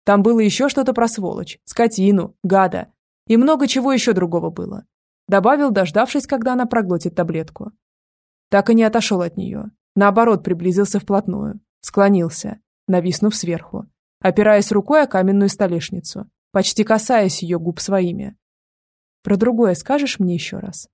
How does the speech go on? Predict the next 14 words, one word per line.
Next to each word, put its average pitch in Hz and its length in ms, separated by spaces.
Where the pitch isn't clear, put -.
прошептал 190 500
совсем 190 440
тихо. 185 440
Яна 247 320
слегка 240 360
покраснела, 185 760
но 196 160
улыбнулась 226 480
довольно 180 400
многообещающе 185 1040
и 208 80
тоже 247 300
подалась 180 420
вперёд, - 460